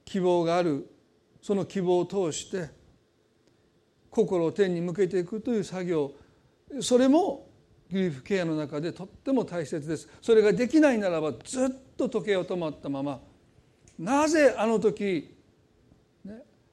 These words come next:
遊びに行かせたのか。まあ、最近でも一人の女の子がキャンプサイトで、もうお母さんのね、もう特にお母さんだったら、もう彼女のそのテレビに出て言う言葉を聞いていれないですよね。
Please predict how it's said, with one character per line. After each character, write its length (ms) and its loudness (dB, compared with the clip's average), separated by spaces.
遊 240 6
び 80 4
に 100 2
行 20 -10
か 120 -4
せ 100 -6
た 140 -6
の 100 -6
か。 160 -10
ま 80 -6
あ、 20 -6
最 200 0
近 120 -2
で 80 -2
も 80 -2
一 60 -8
人 140 2
の 80 0
女 180 -2
の 80 -4
子 140 -4
が 240 -2
キ 80 -8
ャ 40 -4
ン 80 -6
プ 180 -12
サ 160 -4
イ 80 -2
ト 100 -8
で、 240 -2
も 280 -2
う 80 -12
お 140 -6
母 180 0
さ 140 -2
ん 60 -2
の 100 -2
ね、 240 -4
も 520 -8
う 40 -20
特 140 -4
に 180 -4
お 80 -10
母 160 -4
さ 160 -6
ん 140 -4
だ 80 -6
っ 60 -8
た 180 -10
ら、 180 -2
も 300 -8
う 60 -12
彼 220 -4
女 140 -6
の 320 -2
そ 140 -12
の 200 -8
テ 180 -8
レ 80 0
ビ 100 -4
に 60 -10
出 100 -6
て 220 -2
言 260 -10
う 80 -10
言 120 -12
葉 160 -6
を 60 -12
聞 180 -10
い 40 -6
て 80 -8
い 60 -4
れ 80 -2
な 140 0
い 60 -4
で 120 -10
す 120 -18
よ 80 -16
ね。 200 -10